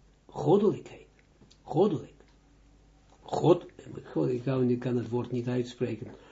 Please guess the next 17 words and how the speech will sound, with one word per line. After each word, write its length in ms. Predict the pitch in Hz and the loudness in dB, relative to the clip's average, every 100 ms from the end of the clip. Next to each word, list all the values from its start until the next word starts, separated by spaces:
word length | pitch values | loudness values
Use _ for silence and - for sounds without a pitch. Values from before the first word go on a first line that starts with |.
| - - - - | -20 -20 -20 -20
een 220 | - 139 | -6 -4
grote 500 | 127 135 214 233 190 | -2 4 6 6 6
Eloka, 680 | 127 127 123 123 226 180 - - _ _ - _ _ _ _ _ - - - - _ _ _ - - _ _ _ - | 2 2 2 0 -2 -2 -6 -20 _ _ -20 _ _ _ _ _ -20 -20 -20 -20 _ _ _ -20 -20 _ _ _ -20
dus 180 | - | -14
van 120 | - 117 | -10 -10
het 160 | 143 | -8
woord 340 | 120 120 - - _ _ | -6 -6 -6 -16 _ _
Elohim. 640 | - 120 - 151 196 - - - - _ _ _ - - - - - - - - _ _ _ - | -16 -14 -8 -4 -2 -4 -10 -20 -20 _ _ _ -20 -20 -20 -20 -20 -20 -20 -20 _ _ _ 0
Ushalita 800 | 165 151 160 131 254 277 196 156 | 4 6 6 6 6 6 6 6
Baalma, 600 | 143 147 226 269 190 110 - | 4 4 4 6 4 2 -4
een 180 | 151 123 | -4 -2
groot 520 | - 170 185 139 - - | 4 8 8 6 0 -12
El-, 360 | - 143 127 - | 0 2 2 -2
eh, 280 | 135 127 120 - | -4 -2 -2 -4
Eloka, 800 | 143 120 113 - 185 262 262 247 | -2 -2 -4 -2 2 2 0 -2
een 260 | - 123 117 | -2 -2 -2
grote 800 | - 151 220 233 214 220 214 | -2 0 2 0 0 0 0